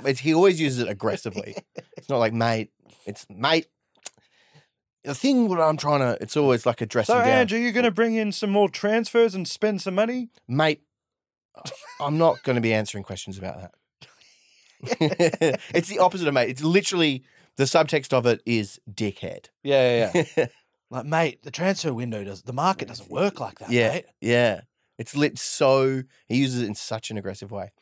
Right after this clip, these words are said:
Speaker 2: Yeah.
Speaker 1: Um, what other Australianisms, um, would Big Ange say?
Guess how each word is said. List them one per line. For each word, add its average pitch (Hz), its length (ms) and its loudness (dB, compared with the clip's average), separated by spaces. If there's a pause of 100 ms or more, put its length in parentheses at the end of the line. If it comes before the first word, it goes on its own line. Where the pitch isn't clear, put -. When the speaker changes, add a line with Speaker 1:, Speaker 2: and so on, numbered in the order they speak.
(260)
Speaker 2:
Yeah. 98 80 -18 (500)
Speaker 1:
Um, 147 240 -4
what 175 200 2
other 165 320 4
Australianisms, 117 1300 -2 (560)
um, 101 680 -2 (400)
would 110 180 -6
Big 107 200 0
Ange 101 280 -2
say? - 360 -4